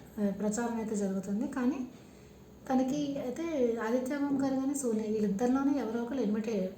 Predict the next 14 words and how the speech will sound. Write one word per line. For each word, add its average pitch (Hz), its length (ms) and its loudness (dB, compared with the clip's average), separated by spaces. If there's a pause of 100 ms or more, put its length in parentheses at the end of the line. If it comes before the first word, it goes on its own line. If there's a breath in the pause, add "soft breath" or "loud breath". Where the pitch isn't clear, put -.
ఎలిమినేట్ 233 400 2
అయిపోవాలి. 196 420 -2
ఎందుకంటే 240 360 2
వీళ్ళిద్దరిలోనే 233 560 2
కొంచెం 214 280 -4
ఫ్లక్చువేట్ 214 440 -6
అవుతుంది, 180 320 0
కొంచెం 202 320 -2
ముందు 202 200 2
వెనక 214 360 -2
అని 185 100 0
చెప్పేసి. 185 240 -6
కానీ 254 180 0
ఆదిత్య 220 380 -2